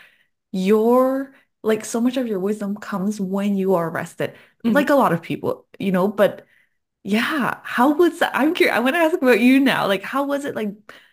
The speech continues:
Speaker 1: finding that correlation?
Speaker 2: It was, it, it took me years. I only actually found it out, like, a year or two ago.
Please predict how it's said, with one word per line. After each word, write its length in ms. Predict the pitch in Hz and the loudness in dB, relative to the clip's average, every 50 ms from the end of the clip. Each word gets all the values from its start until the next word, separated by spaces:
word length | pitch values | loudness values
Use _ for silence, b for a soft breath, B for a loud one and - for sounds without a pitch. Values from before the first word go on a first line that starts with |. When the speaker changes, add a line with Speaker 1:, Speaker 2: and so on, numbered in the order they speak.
| B B B B _ _ _ | B B B B _ _ _
Speaker 1:
finding 540 | _ _ - 214 214 240 247 247 254 233 220 | _ _ -4 0 2 4 4 4 4 2 0
that 240 | 208 185 - 202 - | 0 -2 -4 -6 -8
correlation? 800 | - - 208 190 185 170 160 160 170 208 208 - - 76 - - - _ _ _ _ _ _ _ _ _ _ _ _ _ _ _ _ _ _ _ _ _ _ _ _ _ _ _ _ _ _ _ _ _ _ _ _ _ _ - | -8 -6 -4 -2 0 0 0 -2 -2 -4 -4 -6 -6 -6 -8 -10 -16 _ _ _ _ _ _ _ _ _ _ _ _ _ _ _ _ _ _ _ _ _ _ _ _ _ _ _ _ _ _ _ _ _ _ _ _ _ _ 0
Speaker 2:
It 160 | - 247 247 240 | 0 0 2 0
was, 380 | 226 220 254 277 302 285 - _ - | 0 2 2 2 2 0 -4 _ -4
it, 180 | 202 190 196 - - | -4 -4 -2 0 -2
it 140 | 226 220 | -2 0
took 180 | - - 294 - | 0 -2 0 2
me 100 | 427 370 | 4 4
years. 220 | 254 220 285 359 - | 4 4 2 2 0
I 160 | 240 - 185 | -2 0 2
only 160 | 240 349 480 508 440 | 2 2 2 2 2
actually 300 | 285 226 - - 202 196 | 0 0 -2 -2 -4 -4
found 320 | - - 196 180 175 170 | -4 -2 -2 0 0 0
it 60 | 160 | 0
out, 220 | 156 160 254 370 - | 0 0 0 0 0
like, 160 | 208 143 - | -2 -4 -4
a 40 | 175 | -4
year 340 | 170 151 143 151 180 330 392 | -6 -4 -2 -2 0 0 0
or 80 | 269 196 | 0 -2
two 280 | - - - 156 135 | -4 -6 -6 -4 -4
ago. 460 | 160 160 151 165 151 127 139 143 180 | -4 -4 -2 -2 0 0 0 -2 -2